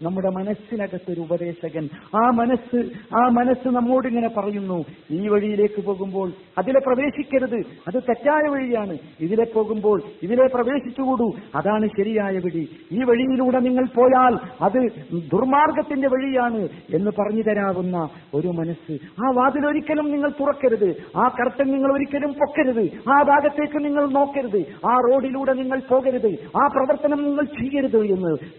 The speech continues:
പറയാൻ നമ്മുടെ മനസ്സിനകത്തൊരു ഉപദേശകൻ ഉണ്ടാകണം. അതാണ് യഥാർത്ഥത്തിൽ വേണ്ടത്. നോക്കൂ നിങ്ങൾ, മ-, മൈമൂൻ ബിൻ മെഹ്റാൻ റഹ്മത്തുള്ളാഹി അലൈഹി ഒരിക്കൽ കൂടി പറയുന്നു, "അന്നഫ്സു കശരീക്കിൽ ഖവ്വാൻ."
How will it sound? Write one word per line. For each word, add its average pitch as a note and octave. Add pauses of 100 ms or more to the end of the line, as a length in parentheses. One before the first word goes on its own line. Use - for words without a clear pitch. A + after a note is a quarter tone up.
പറയാൻ A3
നമ്മുടെ G#3
മനസ്സിനകത്തൊരു A3
ഉപദേശകൻ F#3
ഉണ്ടാകണം. C#3 (280)
അതാണ് F#3+
യഥാർത്ഥത്തിൽ F3
വേണ്ടത്. D3+ (260)
നോക്കൂ E3+
നിങ്ങൾ, E3+ (280)
മ-, -
മൈമൂൻ G3
ബിൻ G3+
മെഹ്റാൻ G3+
റഹ്മത്തുള്ളാഹി G3
അലൈഹി E3+ (260)
ഒരിക്കൽ A3+
കൂടി G3+
പറയുന്നു, F3 (220)
"അന്നഫ്സു A3+
കശരീക്കിൽ G3
ഖവ്വാൻ." D#3+